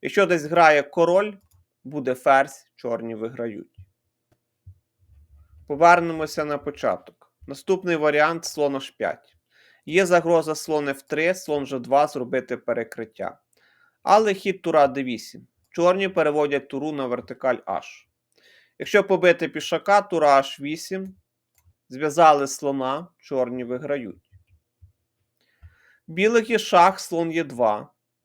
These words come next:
Слон з темпом втік з вертикалі H. Але якщо зараз побити пішака, тоді буде хід тура Д два. Зв'язка, чорні виграють.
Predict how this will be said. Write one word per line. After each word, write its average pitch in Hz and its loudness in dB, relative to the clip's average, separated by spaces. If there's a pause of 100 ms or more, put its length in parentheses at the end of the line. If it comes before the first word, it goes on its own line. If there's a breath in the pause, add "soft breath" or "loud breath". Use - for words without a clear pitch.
(420)
Слон 185 0
з - -12
темпом 170 2
втік 160 -8
з - -18
вертикалі 139 -2
H. 90 -6 (2250)
Але 202 2
якщо 202 0
зараз 190 4
побити 175 -2
пішака, 180 -2
тоді 160 -8
буде 151 -8
хід - -10
тура 139 2
Д 120 -8
два. 107 -6 (840)
Зв'язка, 143 0
чорні 143 -2
виграють. 123 -10